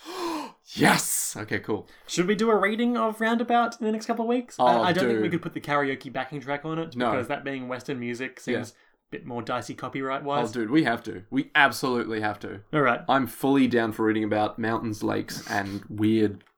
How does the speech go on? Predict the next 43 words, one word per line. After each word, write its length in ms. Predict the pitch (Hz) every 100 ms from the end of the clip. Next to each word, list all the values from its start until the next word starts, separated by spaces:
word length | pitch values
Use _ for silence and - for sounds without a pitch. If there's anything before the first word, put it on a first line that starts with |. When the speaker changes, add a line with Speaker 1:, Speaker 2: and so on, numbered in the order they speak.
| _
Speaker 1:
other 200 | 113 110
things. 580 | 107 117 107 104 - - - _ -
Speaker 2:
All 80 |
right, 180 | 123 123
cool. 320 | - 139 107 -
Speaker 1:
I'll 100 | 131
bring 200 | 127 160
my 100 | 143
guitar 400 | 120 113 123 113
and 140 | 107
do 160 | 107 107
occasional 640 | 95 - 113 110 110 104 -
do-do-do-do-do-do. 800 | 254 277 311 339 349 381 381 381
Speaker 2:
That'd 160 | 349
be 60 | 311
fun. 360 | 294 233 220 - -
Speaker 1:
Yeah. 140 | 110 107 - - _
Okay. 140 | 110 92
Speaker 2:
That 100 | -
seems 140 | 139
like 80 | 120
a 40 |
good 140 | 117 117
compromise 560 | 135 135 135 135 139
for 360 | - 120 117 113 - _ -
music. 540 | 139 127 127 151 - _
Speaker 1:
Can't 260 | 165 135
actually 400 | 127 131 - 120
do 180 | 113 107
it. 120 | 104
We'll 100 | 113
just 300 | 107 113 - -
sort 160 | 123
of, 60 | 120
like, 120 | 135
semi-do 640 | - - - 120 110 104 113
it. 120 | 110 - -
Speaker 2:
You'll 120 | 143
do 100 | 143
a 60 | 131
sound 300 | - 127 120
alike. 480 | 107 117 117 - - -
Speaker 1:
Yeah, 160 | 131